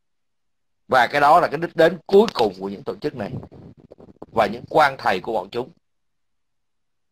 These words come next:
Cho nên tại sao mọi người nên hiểu cho Thơ Quang trên những cái trang của Thơ Quang, à, hoặc là cái nick cá nhân Thơ Quang, Thơ Quang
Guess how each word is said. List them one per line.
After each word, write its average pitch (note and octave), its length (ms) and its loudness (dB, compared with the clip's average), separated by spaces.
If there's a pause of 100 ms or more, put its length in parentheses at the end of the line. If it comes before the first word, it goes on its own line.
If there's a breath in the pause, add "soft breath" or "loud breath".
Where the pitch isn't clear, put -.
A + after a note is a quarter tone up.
(320)
Cho E3+ 100 0
nên E3+ 160 4
tại B2 140 -2
sao D3 200 2
mọi B2+ 220 -4
người A#2 240 2
nên C#3 160 -2
hiểu A2+ 260 -2
cho D3 80 -2
Thơ C#3+ 120 -2
Quang C3 420 -2
trên C3+ 220 0
những C3+ 160 -6
cái F3 180 -6
trang C3+ 300 -2
của G#2 180 -8
Thơ C3+ 140 -6
Quang, B2+ 340 0
à, B2+ 160 -4
hoặc G#2 180 -6
là G2 100 -20
cái C#3 120 -10
nick D3+ 160 -6
cá D3+ 100 -4
nhân C#3 180 -6
Thơ C3 100 -6
Quang, B2 200 -4
Thơ C3 80 -12
Quang A#2+ 280 -6